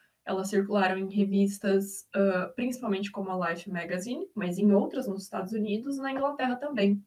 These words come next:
E essas fotos, elas, na verdade, o que chamam a atenção é que elas são extremamente chocantes. Elas possuem elementos como corpos mortos e também prisioneiros extremamente fragilizados. Nesse sentido,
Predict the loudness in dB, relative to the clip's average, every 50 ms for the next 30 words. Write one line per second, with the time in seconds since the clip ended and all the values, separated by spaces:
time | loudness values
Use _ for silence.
0 | _ _ _ _ _ _ _ _ _ _ _ _ _ 2 4 4 4 4 0 -2
1 | 2 4 6 6 4 2 0 0 2 4 4 4 2 0 -2 -2 -2 -2 0 2
2 | 4 4 2 2 0 -4 -6 -4 -6 -6 -2 2 4 4 4 4 2 0 0 0
3 | -2 -4 -4 -6 -4 -2 0 2 2 2 0 0 -4 _ _ _ _ _ _ _
4 | _ _ _ 4 6 8 8 6 4 -2 -12 _ -6 -4 -2 0 0 0 0 -2
5 | -2 -2 -4 -2 -2 0 0 0 -2 -4 -4 -4 -4 -4 -2 0 0 0 -2 -4
6 | -6 -10 -10 -8 -8 -6 -6 -8 -8 -8 -8 -8 -8 -6 -4 -2 0 2 2 2
7 | 2 0 -2 -4 -6 -6 0 2 2 2 2 2 -2 -4 -6 -6 -8 -8 -8 -8
8 | -6 -4 -2 -2 -2 -2 -2 -2 -2 -4 -6 -6 -6 -4 -4 -4 -6 -8 -4 2
9 | 4 6 8 8 6 6 4 0 -6 -6 -4 -4 -4 -4 -6 -10 -8 -4 -4 -4
10 | -2 -2 -2 0 0 0 0 0 -2 -2 -2 -2 -2 -2 0 0 0 0 -2 -2
11 | -2 -2 -2 -2 -2 -2 -2 0 0 0 0 2 2 2 2 0 0 0 2 2
12 | 4 4 2 2 0 -2 -4 -4 -6 -8 _ -18 -18 -16 -8 -4 -2 0 0 -2
13 | -4 -6 -8 -6 -4 -4 -4 -4 -2 0 0 2 2 4 4 6 6 4 2